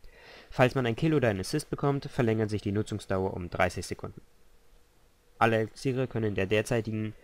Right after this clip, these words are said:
Version drei Minuten, äh, gebraucht werden, danach laufen sie halt ab. Das letzte Thema für dieses Video stört praktisch jeden lol-Spieler, den ich kenne. Der Dragon und der Baron Buff.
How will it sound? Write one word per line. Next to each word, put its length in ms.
Version 480
drei 260
Minuten, 800
äh, 160
gebraucht 480
werden, 220
danach 320
laufen 240
sie 120
halt 120
ab. 100
Das 140
letzte 320
Thema 440
für 160
dieses 300
Video 480
stört 480
praktisch 600
jeden 420
lol-Spieler, 800
den 100
ich 140
kenne. 200
Der 360
Dragon 440
und 160
der 100
Baron 260
Buff. 280